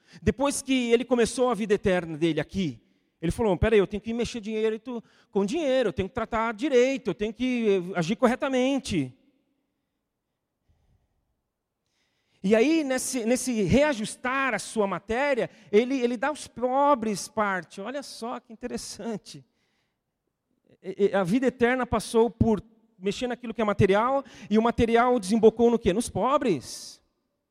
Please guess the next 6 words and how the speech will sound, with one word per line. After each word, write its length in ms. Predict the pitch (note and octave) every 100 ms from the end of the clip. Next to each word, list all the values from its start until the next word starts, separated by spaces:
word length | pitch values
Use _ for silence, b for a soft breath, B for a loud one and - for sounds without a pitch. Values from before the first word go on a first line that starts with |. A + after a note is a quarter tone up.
| _ _ _ _ _ _ _
Significativo 680 | - E3+ G#3 - - A#3
demais 560 | A#3+ D4 F#3 G#3 A#3+ E3
isso, 240 | F#3+ -
gente. 440 | C#3 B2 G#2 - _ _ _ _ _ _ _ _ _ _ _ _ _ _
Demais, 800 | F3 D4 G#3 G#3+ C4 F#3+ B2+ D#3+
absolutamente. 1300 | A3 - - C#4 C#4+ C4+ G3 A#3 C#4 - F3+ B2+